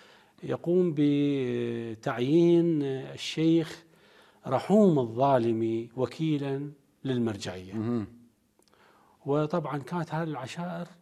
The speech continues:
Speaker 1: في على تم الاستعداد للاستجابة لهذه
Speaker 2: والمواجهة.
Speaker 1: الفتوى التاريخية
Speaker 2: نعم.
Speaker 1: والمواجهة. كان علماء الدين وفي طليعتهم السيد هبة الدين الشهرستاني يرون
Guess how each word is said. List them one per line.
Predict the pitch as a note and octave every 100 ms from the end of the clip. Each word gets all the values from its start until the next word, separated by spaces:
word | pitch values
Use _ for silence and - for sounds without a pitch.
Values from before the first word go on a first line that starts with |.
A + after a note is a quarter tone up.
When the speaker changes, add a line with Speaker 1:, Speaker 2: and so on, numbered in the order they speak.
| _ _
Speaker 1:
في | _ D#3 D3+ D#3
على | - C#3+ C#3 D3 C#3 D3 -
تم | E3 C#3+
الاستعداد | A#2+ - B2+ A#2 C#3 D3 C#3+ B2+ C3 C3+ C#3 _ _ _ _ -
للاستجابة | D#3 - A#2 C3+ C3+ B2+ B2+ C3
لهذه | A2+ A2+ A#2 A#2 A#2+
Speaker 2:
والمواجهة. | A#2 A#2+ A#2
Speaker 1:
الفتوى | A#2 G#2+
التاريخية | E2+ A2 G#2 G#2+ D#2+ A2+ C3+
Speaker 2:
نعم. | E3+ D#3 C#3 D3+ D3+ _ _ -
Speaker 1:
والمواجهة. | A2+ G2+ G2+ A2+ E3+
كان | F#3+ G3+ F3+ D#3+
علماء | D3 D3+ D3 C3+
الدين | A#2+ C3+ C#3 C#3+ - _ _ _ _ -
وفي | C3 C3+
طليعتهم | C3 B2 A2+ A#2+ B2 A#2+ A#2 -
السيد | - A#2+ A2
هبة | A2+ A2+ A2+
الدين | G#2+ A2+
الشهرستاني | G#2+ - C3 D#3 - F#3+ F#3 F#3 F3
يرون | E3 D#3+ E3+ E3